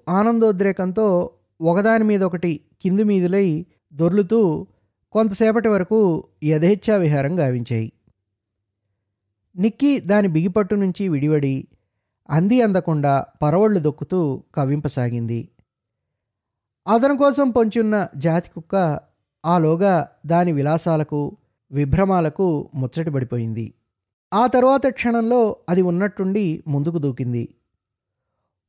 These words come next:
పూర్తిగా నిక్కీని ఆక్రమించుకుంటూ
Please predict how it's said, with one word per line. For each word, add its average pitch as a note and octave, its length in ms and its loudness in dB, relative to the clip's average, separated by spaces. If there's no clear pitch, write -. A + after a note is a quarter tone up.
పూర్తిగా C#4 720 0
నిక్కీని A3 440 0
ఆక్రమించుకుంటూ E3 1000 -2